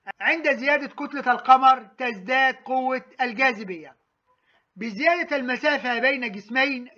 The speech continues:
تزداد قوة الجاذبية بينهما. العبارة خاطئة. تقل قوة الجاذبية بينهما. تتحرك الأجسام بفعل قوى السحب أو الدفع.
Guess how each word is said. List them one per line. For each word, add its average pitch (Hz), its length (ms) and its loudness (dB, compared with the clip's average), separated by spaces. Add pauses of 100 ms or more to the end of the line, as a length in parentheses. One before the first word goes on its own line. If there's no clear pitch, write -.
تزداد 233 540 0
قوة 262 440 -2
الجاذبية 226 800 -4
بينهما. 254 600 0 (1200)
العبارة 233 840 0
خاطئة. 269 680 -2 (260)
تقل 311 460 0
قوة 277 400 -4
الجاذبية 233 880 -4 (160)
بينهما. 220 560 -2 (720)
تتحرك 302 560 0
الأجسام 262 560 0
بفعل 240 380 -4
قوى 240 240 -4
السحب 214 480 -2
أو 285 220 -2
الدفع. 220 360 -4